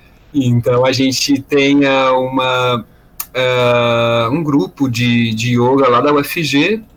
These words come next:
que a gente, por enquanto, né, infelizmente, ele tá, tá parado dos encontros presenciais, mas eu até perguntei pro Carlinho em algum momento da gente levar pra Casa de Vidro, né, que fica ali no setor universitário.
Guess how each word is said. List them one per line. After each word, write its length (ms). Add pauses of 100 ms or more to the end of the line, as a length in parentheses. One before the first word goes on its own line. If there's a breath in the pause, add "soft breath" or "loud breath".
que 280
a 100
gente, 420
por 120
enquanto, 420
né, 140 (260)
infelizmente, 720
ele 80
tá, 460 (340)
tá 80
parado 800
dos 260
encontros 440
presenciais, 920 (460 soft breath)
mas 160
eu 80
até 320
perguntei 500
pro 140
Carlinho 380
em 20
algum 180
momento 360
da 80
gente 260
levar 240
pra 160
Casa 260
de 140
Vidro, 500
né, 140
que 100
fica 240
ali 140
no 60
setor 380
universitário. 680